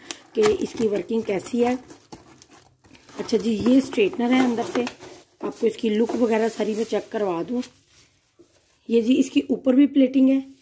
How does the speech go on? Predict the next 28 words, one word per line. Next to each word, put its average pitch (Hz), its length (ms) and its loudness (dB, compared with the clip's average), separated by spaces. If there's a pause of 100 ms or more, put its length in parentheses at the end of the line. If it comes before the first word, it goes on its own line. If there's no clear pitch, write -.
(180)
और 233 220 -4
इसके - 240 -4
नीचे 208 300 -2
भी 180 140 -4
प्लेटिंग 175 420 -2
है। 175 240 -8
इसके, - 300 0
ये 214 280 -2
आपके 220 220 -2
बालों 190 280 0
को 233 120 0
डैमेज 190 380 -2
नहीं 254 180 4
करता, 220 300 -6
ख़राब 180 400 -6
नहीं 254 100 2
करता। 226 360 -6 (420)
तो 226 140 2
नाइन 220 380 4
फिफ्टी 240 400 -4 (140)
तक 196 240 -8
इसकी - 300 -10
प्रीहीटिंग 214 560 0
है, 269 100 2
आप 190 140 -6
देख 208 240 -10
सकते - 300 -6
हैं। 247 120 -4